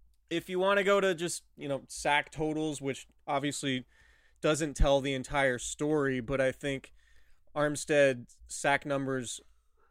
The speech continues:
indicate that he is really good, obviously, and he's really good against the run, and he's really versatile. And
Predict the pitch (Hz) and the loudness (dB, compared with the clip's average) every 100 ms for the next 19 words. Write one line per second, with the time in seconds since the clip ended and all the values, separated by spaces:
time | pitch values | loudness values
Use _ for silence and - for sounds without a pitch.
0 | _ 160 156 - 139 131 - - - 139 | _ -2 -2 0 0 0 -6 -18 -4 0
1 | 127 120 131 139 127 - _ - 139 127 | 0 0 0 0 -2 -12 _ -4 -2 0
2 | 127 120 135 - - 143 135 131 - 139 | 0 0 -4 -12 -12 -4 -4 -4 -4 -4
3 | 139 123 151 147 143 139 135 - 127 170 | -4 -2 -2 0 0 -2 -4 -6 -2 0
4 | 190 185 156 175 165 175 190 165 151 143 | 0 -2 -2 -2 -2 -2 -2 -4 -4 -6
5 | - - - - - _ - 156 156 156 | -12 -20 -20 -20 -20 _ -6 0 0 0
6 | 147 | -4